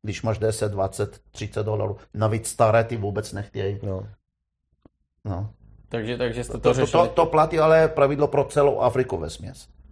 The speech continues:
Speaker 3: Hmm.
Speaker 1: No.
Speaker 3: Hmm, hmm. Takže na tohle být připravený.
Speaker 1: Jo.
Speaker 3: A co třeba,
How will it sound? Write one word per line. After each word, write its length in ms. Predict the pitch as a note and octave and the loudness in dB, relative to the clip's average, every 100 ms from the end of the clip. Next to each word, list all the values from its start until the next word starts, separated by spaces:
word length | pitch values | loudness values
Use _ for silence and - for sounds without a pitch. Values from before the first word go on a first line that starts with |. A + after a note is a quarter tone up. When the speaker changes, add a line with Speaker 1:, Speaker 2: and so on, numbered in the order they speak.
| - - | -10 -2
Speaker 3:
Hmm. 260 | C#3+ A#2 - _ _ | 0 -2 -6 _ _
Speaker 1:
No. 140 | G2+ F#2+ | -8 -6
Speaker 3:
Hmm, 240 | A2+ A2+ - | -6 -10 -10
hmm. 180 | G#2+ G#2 | -10 -8
Takže 220 | A#2 A2 | -8 -6
na 80 | A2+ | -8
tohle 200 | A2 A2 | -6 -4
být 220 | A2 A2+ - | -4 -6 -8
připravený. 580 | G#2+ - A2 A2 A2 A2+ | -12 -8 -8 -8 -10 -2
Speaker 1:
Jo. 260 | A2+ B2 - _ _ _ - | 2 2 -2 _ _ _ -12
Speaker 3:
A 80 | |
co 160 | - A#2+ | -8 -8
třeba, 480 | - B2 B2+ C3 | -6 2 4 2